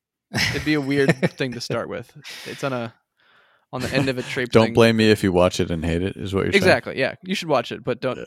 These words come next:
Speaker 1: don't complain if you
Speaker 2: An
Speaker 1: don't.
Speaker 2: acquired taste, I think they call that.
Speaker 1: <laughs>
Speaker 2: Yeah. Gotcha. Um,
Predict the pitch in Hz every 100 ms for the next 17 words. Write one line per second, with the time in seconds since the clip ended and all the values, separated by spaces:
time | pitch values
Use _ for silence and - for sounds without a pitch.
0 | - 143 135 127 107 113 127 127 - 120
1 | 120 110 - 104 92 - 98 107 - 90
2 | 180 175 - 165 147 - 160 - - -
3 | 494 _ _ _ _ _ _ _ _ _
4 | _ _ _ _ 104 110 - - _ _
5 | _ _ _ _ _ - 95 95 95